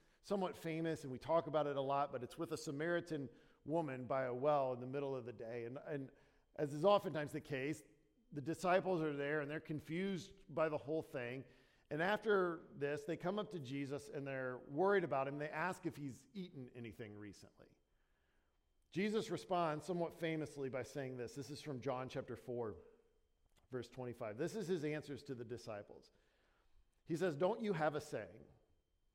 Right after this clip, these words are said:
'It's still four months until the harvest'? I tell you, open your eyes and look at the fields. They are ripe for the harvest." It's interesting, as I was, like, reflecting on this verse this week and on this encounter that Jesus has,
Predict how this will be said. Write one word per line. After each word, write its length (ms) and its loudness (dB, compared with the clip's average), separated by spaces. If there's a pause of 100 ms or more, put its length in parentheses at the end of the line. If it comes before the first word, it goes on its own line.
(320)
'It's 140 -4
still 240 2
four 360 4
months 520 0
until 240 -2
the 120 -2
harvest'? 600 -10 (920)
I 60 -2
tell 300 0
you, 180 0
open 280 -4
your 180 -4
eyes 40 -8 (1080)
and 220 -6
look 200 0 (200)
at 140 -8
the 60 -8
fields. 600 -4
They 280 -2 (100)
are 180 -4
ripe 440 -4 (180)
for 100 -8
the 100 -8 (100)
harvest." 320 -12 (1300)
It's 100 0
interesting, 400 4
as 80 0
I 80 4
was, 180 2
like, 240 -2 (140)
reflecting 480 -2
on 100 -2
this 140 -6
verse 300 -6
this 240 -8
week 240 -10
and 260 -8
on 100 -10
this 200 -8
encounter 420 -4
that 140 -8
Jesus 320 -10
has, 180 -8